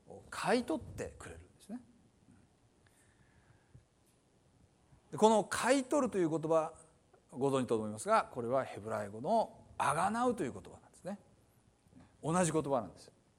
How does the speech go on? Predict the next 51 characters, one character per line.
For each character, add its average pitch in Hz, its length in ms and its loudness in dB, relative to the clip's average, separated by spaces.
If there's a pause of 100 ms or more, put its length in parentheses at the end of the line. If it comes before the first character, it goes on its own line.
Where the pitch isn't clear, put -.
(680)
新 240 180 0
約 277 160 8
聖 277 120 2
書 185 100 4
は 139 80 4
買 156 260 4
い 156 40 0
戻 156 280 6
す - 80 -2
と 131 80 0
訳 95 200 -2
し - 40 -16
て - 60 -20
ま 90 100 -20
し - 80 -20
た - 60 -18
け 98 80 -18
れ 95 60 -18
ど 110 100 -16
も、 147 160 -8 (580)
新 156 220 -6
共 143 140 4
同 127 80 6
は 117 100 6
買 160 280 -2
い 160 40 -6
取 226 200 4
る 120 40 -4
と 90 80 -8
訳 80 140 -14
し - 40 -16
て - 80 -20
ま - 80 -20
す - 120 -20
が、 90 240 -6 (880)
あ 165 160 6
が 226 160 4
な 247 160 4
い 240 140 2
と - 240 -8
い 117 100 0
う 101 40 -6
の 104 80 -8
は 101 280 -4
買 214 300 2
い 233 40 -6
取 233 220 0
る 156 40 -8
と 101 120 -12
い 80 120 -12
う、 76 60 -16